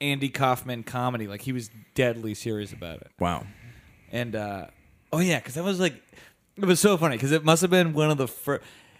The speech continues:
Speaker 1: it was, like, he would sub for you on nights that you couldn't do Tuesdays, but this is, like, the first or second week when you were,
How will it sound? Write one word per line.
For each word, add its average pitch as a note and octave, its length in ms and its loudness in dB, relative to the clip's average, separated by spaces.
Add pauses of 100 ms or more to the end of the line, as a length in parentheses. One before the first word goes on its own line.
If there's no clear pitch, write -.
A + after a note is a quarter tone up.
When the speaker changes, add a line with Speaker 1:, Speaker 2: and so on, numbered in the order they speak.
(340)
Speaker 1:
it F3 60 6
was, E3 160 6
like, D3+ 320 4 (540)
he G3 220 2
would F#3 240 4
sub F3 340 4
for D#3 140 -2
you C#3 280 4
on B2 300 0
nights C3 280 0
that C3 100 -2
you A#2+ 100 -10
couldn't B2 240 -4
do A#2 140 -4
Tuesdays, C3+ 640 -2
but B2+ 320 -2
this D3 200 4
is, D#3 360 0 (340)
like, B2 280 -4
the B2 80 2
first D3 440 0
or C#3+ 80 -2
second C3+ 400 -2
week A#2+ 240 -2
when A2+ 200 -4
you A2+ 160 -4
were, G#2+ 420 -4